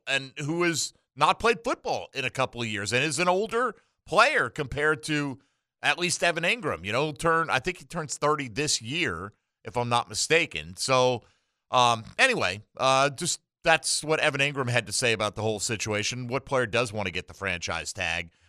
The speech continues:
Um, usually none, but, uh, not gonna read that as a sign that they can't get something done. At least he's hopeful.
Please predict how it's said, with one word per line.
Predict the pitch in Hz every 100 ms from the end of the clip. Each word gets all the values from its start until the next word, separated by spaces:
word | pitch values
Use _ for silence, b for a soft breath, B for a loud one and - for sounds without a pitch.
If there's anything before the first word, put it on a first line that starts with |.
| _
Um, | 90 87 90 92
usually | 120 139 120 113 107
none, | 110 120 92 87 101 b b b 92
but, | 87 117 107 _ 113
uh, | 107 87 80 _
not | 139 131 123
gonna | 127 104 _ _
read | 127 139 131
that | 127 117
as | 110 98
a | 95
sign | - 120 117 110
that | 101
they | 101
can't | 92 123 113
get | 110 -
something | 113 107
done. | 95 110
At | 107
least | 113 -
he's | 135
hopeful. | - 135 - 110 101